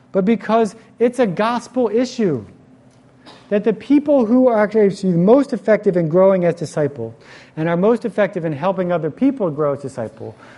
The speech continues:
are gonna be people who are engaged in all three of these things, where their heart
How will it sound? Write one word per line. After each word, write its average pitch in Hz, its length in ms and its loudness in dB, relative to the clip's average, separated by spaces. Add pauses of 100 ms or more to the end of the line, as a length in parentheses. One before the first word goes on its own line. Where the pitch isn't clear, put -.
(160)
are 156 80 -6
gonna 185 180 -2
be 175 140 -2
people 220 420 -2
who 175 140 -2
are 170 140 0
engaged 160 560 -4
in 143 160 -6
all 175 300 0
three 175 260 -4
of 147 120 -4
these 147 220 -2
things, 117 380 -8 (300)
where 143 140 -2
their 143 140 -4
heart 180 480 -4